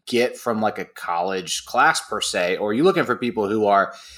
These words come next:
they, they recorded their trading sessions and they're talking through their trades as they're doing it? They're kinda live trading, or is it just straight, like, tutorial, instructional, you know, with, with kind of theories and concepts? Is it all the above? And do you stick with,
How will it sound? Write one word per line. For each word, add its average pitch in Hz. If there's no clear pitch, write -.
they, 135
they 135
recorded 147
their 123
trading 139
sessions 127
and 113
they're 107
talking 131
through 123
their 113
trades 117
as 113
they're 107
doing 127
it? 123
They're 107
kinda 113
live 113
trading, 123
or 110
is 98
it 95
just -
straight, 127
like, 110
tutorial, 131
instructional, 131
you 107
know, 101
with, 95
with 101
kind 110
of 95
theories 123
and 95
concepts? 123
Is 104
it 95
all 113
the 120
above? 113
And 117
do 113
you 123
stick -
with, 143